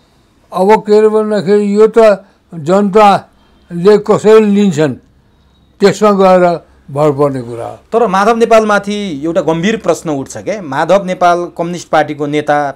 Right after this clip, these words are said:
Speaker 2: पन्ध्र वर्षसम्म महासचिव चलाएको, मदन भण्डारीको मृत्युपछि काँध थापेको माधव नेपाल, एमालेको लागि त्यो खाली ठाउँ भरेको माधव नेपाल,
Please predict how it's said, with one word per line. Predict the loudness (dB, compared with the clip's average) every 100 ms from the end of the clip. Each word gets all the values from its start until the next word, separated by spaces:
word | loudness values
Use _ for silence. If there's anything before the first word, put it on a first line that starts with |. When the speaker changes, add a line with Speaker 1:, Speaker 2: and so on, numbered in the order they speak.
| _
Speaker 2:
पन्ध्र | -6 -2
वर्षसम्म | 0 -2 -4 -10 -8 -6
महासचिव | -4 -4 -4 -8 -8
चलाएको, | -6 -4 -6 -8 -12
मदन | -8 -6 -4
भण्डारीको | -4 -2 -2 -2 -6 -10 -10 -16 _ -12
मृत्युपछि | -6 -4 -4 -4 -4 -6 -10 -10 -14 _ -4
काँध | 0 0 -2
थापेको | -4 -2 -4 -2
माधव | -2 -2 -4
नेपाल, | -4 -6 -8 -6
एमालेको | -4 -4 -4 -6
लागि | -6 -6 -10 -18 _ _ _ _ _ -12
त्यो | -10
खाली | -2 -2 -2
ठाउँ | -2 -4
भरेको | -4 -6 -4
माधव | -4 -2 -4
नेपाल, | -10 -10 -10